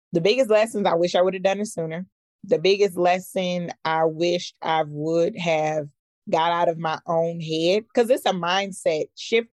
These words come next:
coming from an entry-level position, coming from a family of service. My dad was a firefighter. My grandmother was a retired nurse. My dad was a re-, retired firefighter. He retired. My mom was in H R.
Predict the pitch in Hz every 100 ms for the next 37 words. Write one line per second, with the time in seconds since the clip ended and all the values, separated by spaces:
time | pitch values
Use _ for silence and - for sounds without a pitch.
0 | _ 226 254 262 233 208 170 180 220 -
1 | 208 196 196 190 175 196 196 202 190 190
2 | _ _ - 208 208 196 196 185 165 -
3 | 190 196 190 190 185 147 - 180 185 190
4 | 247 - - _ _ _ 151 147 175 185
5 | 185 170 - 170 175 180 - 170 170 170
6 | 175 _ _ _ - 147 147 170 180 185
7 | 170 160 165 165 170 160 170 170 170 -
8 | 170 160 165 170 - - _ _ 143 147
9 | 156 147 139 135 - 156 165 151 143 147
10 | 156 - 151 147 147 143 147 - _ _
11 | 160 151 151 165 170 175 175 165 170 -
12 | 180 - - 170 165 165 165 165